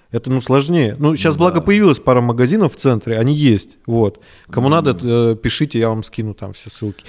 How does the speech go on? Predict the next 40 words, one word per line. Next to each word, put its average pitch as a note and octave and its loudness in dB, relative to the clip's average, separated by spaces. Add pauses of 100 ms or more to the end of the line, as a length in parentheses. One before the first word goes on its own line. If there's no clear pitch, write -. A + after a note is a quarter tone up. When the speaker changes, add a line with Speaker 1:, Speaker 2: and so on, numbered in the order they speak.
(160)
Speaker 2:
Все, A#2 -10
что - -6
нужно, A#2 -2
запрет G2 -6
на G2+ -8
все, F2 -14
что - -14
полезно, E2+ -10
дорого. E2 -10 (360)
Speaker 1:
Ну, B2 0
ка-, C3 -2
как A#2+ -2
бы C3+ 2
да, C3+ 4
и G2+ 4
получается, A2+ 0
что, A2+ 2 (380)
э, G2 -2 (960)
грубо A2+ 2
говоря, G#2+ 4
пакет A2 -2
протеина A#2 -2
стоит, G#2+ -2
э, G2+ -6
например, G2 -10
так G#2+ 0
же, G#2 -2
как G2 -8
бутылка G2+ -8
виски. G2 -6
Ну, D3 2
примерно, C#3 0
я G2+ -2
там G#2+ -6
плюс-минус B2 -2
там, G2 -6
э, G2 -2
несколько G#2+ -4
сотен G#2+ -2
рублей, G#2+ 0